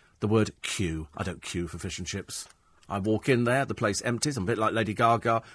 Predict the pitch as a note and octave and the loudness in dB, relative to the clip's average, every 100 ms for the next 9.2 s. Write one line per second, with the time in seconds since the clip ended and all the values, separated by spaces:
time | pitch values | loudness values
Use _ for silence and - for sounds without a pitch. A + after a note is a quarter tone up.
0 | - - - C3 G2 G#2 G2+ G2+ - A2+ | -14 -6 2 2 4 0 0 -2 -2 -2
1 | A#2 C3 C#3 B2 G2 - F2+ - _ - | 2 4 6 4 2 -4 -6 -10 _ -20
2 | - - _ - - - B2 A2 G#2 A#2 | -18 -20 _ -20 -20 -4 2 2 2 4
3 | C#3 B2 A#2 G#2+ F#2+ F#2+ C#3+ D3+ E3+ E3 | 6 6 4 0 -2 0 2 6 6 8
4 | F3+ F#2+ G2 - - _ _ - C3 A2+ | 6 4 0 -10 -20 _ _ 0 4 4
5 | G#2 E3 B2+ F#2+ F2+ G#2 A#2 C3+ - A2+ | 4 4 4 0 -2 -4 2 2 2 0
6 | A2 - G#2 - A2 A2 - - B3 D4+ | -2 -2 -4 -4 -2 -2 -4 2 4 4
7 | G3+ B2+ - C3+ A2+ D#3 F3 G#2+ A2+ G3+ | 4 2 2 2 6 4 4 2 2 4
8 | C#3+ A2 A#2+ - - B2+ A#2+ B2+ C3+ - | 4 4 2 0 2 2 4 2 2 2
9 | G#2+ G2+ | 0 0